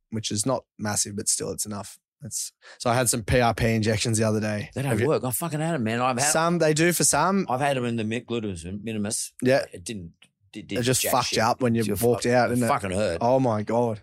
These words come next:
Speaker 1: I was like, and it, 'cause my I T band's ferociously thick. He's
Speaker 2: That's
Speaker 1: the
Speaker 2: one
Speaker 1: bend
Speaker 2: on the side.
Speaker 1: Yeah,
Speaker 2: Yeah.
Speaker 1: but it connects at the hip
Speaker 2: Yeah,
Speaker 1: and the
Speaker 2: yeah.
Speaker 1: knee. Um,
Speaker 2: That's where you get, you're getting your pain in the I T B or you're getting in the hip?
Speaker 1: I got in both knee and hip
Speaker 2: Yeah,
Speaker 1: from
Speaker 2: yeah.
Speaker 1: the I T band.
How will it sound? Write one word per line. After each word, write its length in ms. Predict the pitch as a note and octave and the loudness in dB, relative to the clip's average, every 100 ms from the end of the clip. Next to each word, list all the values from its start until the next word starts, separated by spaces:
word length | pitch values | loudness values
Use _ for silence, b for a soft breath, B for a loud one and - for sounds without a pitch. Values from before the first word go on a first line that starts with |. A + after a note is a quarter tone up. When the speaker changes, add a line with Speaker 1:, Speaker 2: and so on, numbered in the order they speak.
| - | -4
Speaker 1:
I 140 | A#2+ | 0
was 160 | B2+ A#2+ | 2 4
like, 240 | B2 A#2 - | 2 2 2
and 100 | C#3 | 2
it, 140 | C3 - B B | 0 -4 B B
'cause 160 | C#3+ | 2
my 180 | D#3 B2+ C3 | 4 4 4
I 60 | |
T 240 | A#2 B2 B2+ | 2 2 4
band's 400 | B2+ A#2+ A2 - _ _ _ - | 4 4 0 -4 _ _ _ -6
ferociously 680 | - A#2 A#2 A2+ A#2 - A2+ | 2 6 6 4 2 0 -2
thick. 380 | - C#3+ D#3+ - b b b b b | -2 -2 -2 -8 b b b b b
He's 300 | - A#2+ G2 | -2 0 0
Speaker 2:
That's 240 | - A2+ | 0 0
Speaker 1:
the 60 | - | 2
Speaker 2:
one 40 | |
Speaker 1:
bend 80 | C#3+ | 2
Speaker 2:
on 60 | E2+ | 2
the 60 | |
side. 340 | - G#2+ F2 C3 | 0 2 2 2
Speaker 1:
Yeah, 240 | C3+ C3 | 2 2
Speaker 2:
Yeah. 140 | G2+ E2+ | 2 0
Speaker 1:
but 240 | B2+ A#2 | 0 0
it 200 | A#2+ A#2 | 0 0
connects 280 | - B2 A2 | 0 2 2
at 60 | - | 0
the 60 | G#2 | 2
hip 160 | A2 | 2
Speaker 2:
Yeah, 60 | A2+ | 2
Speaker 1:
and 120 | A#2 | 2
the 40 | B2 | 2
Speaker 2:
yeah. 60 | C3 | 2
Speaker 1:
knee. 140 | E3+ - | -2 -4
Um, 400 | - A#2+ A2+ A2+ | 0 2 4 2
Speaker 2:
That's 200 | G#2 B2+ | 2 2
where 80 | C3+ | 2
you 60 | A2+ | 0
get, 120 | A2 | 0
you're 100 | A#2 | -2
getting 140 | C3 B2 | -2 -2
your 60 | |
pain 220 | G2 G2+ | -2 0
in 80 | G2+ | 2
the 60 | G2+ | 2
I 100 | F#2+ | 0
T 140 | G2+ | 0
B 180 | F#2+ A#2+ | 2 2
or 100 | C#3+ | 2
you're 80 | G#2 | 0
getting 280 | G2 F#2 F2+ | -2 -4 -4
in 160 | F#2 | -6
the 80 | E2+ | -6
hip? 200 | D#2+ D#2 _ - | -8 -10 _ -2
Speaker 1:
I 240 | B2+ C#3 C#3 | 2 2 2
got 180 | C#3+ | 2
in 120 | D3 B2 | 2 2
both 340 | B2+ B2+ - - | 2 2 0 -4
knee 280 | C3 B2 A#2 | 0 2 2
and 300 | A#2 A2 G#2 _ _ _ _ _ _ - | 2 0 -6 _ _ _ _ _ _ -6
hip 320 | - G#2+ - | -2 -2 -2
Speaker 2:
Yeah, 180 | G2+ F#2+ | -2 0
Speaker 1:
from 240 | - A#2+ | 0 0
Speaker 2:
yeah. 60 | A#2 | 2
Speaker 1:
the 40 | A2+ | 2
I 60 | |
T 180 | G#2 G#2 | 0 -4
band. 240 | G2+ G2 | -6 -10